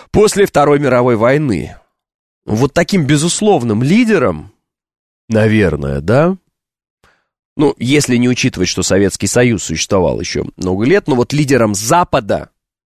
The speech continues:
Соединенные Штаты Америки, наверное, стали после Второй мировой войны по-настоящему.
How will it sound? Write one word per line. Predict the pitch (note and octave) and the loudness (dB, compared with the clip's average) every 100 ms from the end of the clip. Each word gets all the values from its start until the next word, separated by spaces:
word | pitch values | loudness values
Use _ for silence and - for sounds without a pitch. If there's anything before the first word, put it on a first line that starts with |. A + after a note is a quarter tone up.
| _ _ _ _ _ _ _ _ _ _ _ _ _ | _ _ _ _ _ _ _ _ _ _ _ _ _
Соединенные | - A2 A2+ A2+ G#2+ | -4 -2 0 0 0
Штаты | G2+ - G#2 G2 | -2 -2 -2 0
Америки, | F#2+ G2+ D3+ F3 A2 | 0 0 0 -2 -4
наверное, | F2 E2+ G2 E2 F2 B2 | -2 -2 -2 -2 -2 -4
стали | D3 - B2+ C#3 E3+ G3 - _ _ _ _ _ - | -4 -6 -4 -2 -4 -6 -14 _ _ _ _ _ -12
после | - - A#2+ | -10 -6 -4
Второй | - A#2 A#2+ | 0 2 2
мировой | A#2+ A#2 A#2+ B2+ | 2 2 2 0
войны | B2 C3 C#3+ F#3+ | 0 0 0 -2
по-настоящему. | - F#2+ - F#2 F2+ - - - - A2+ | -4 -6 -6 -4 -2 -2 -6 -10 -10 -14